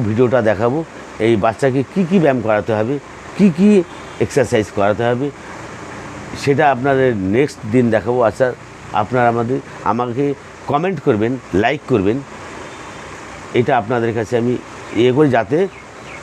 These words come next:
আমি এদেরকে নিয়ে আরও এগিয়ে যেতে পারি, সেই জিনিসটা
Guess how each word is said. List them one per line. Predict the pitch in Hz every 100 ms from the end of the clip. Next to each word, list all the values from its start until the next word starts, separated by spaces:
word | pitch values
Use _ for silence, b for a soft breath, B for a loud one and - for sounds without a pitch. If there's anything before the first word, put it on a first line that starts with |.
| -
আমি | 110 143 139 120
এদেরকে | 120 123 156
নিয়ে | 165 165 120
আরও | 135 107 101 90 82 - - - - - 76 - -
এগিয়ে | 165 208 214
যেতে | 185 151
পারি, | 98 76 - - - - - - - - - - 370 392 392 392 370 370 370 - - - - - -
সেই | - 147 127
জিনিসটা | 147 151 185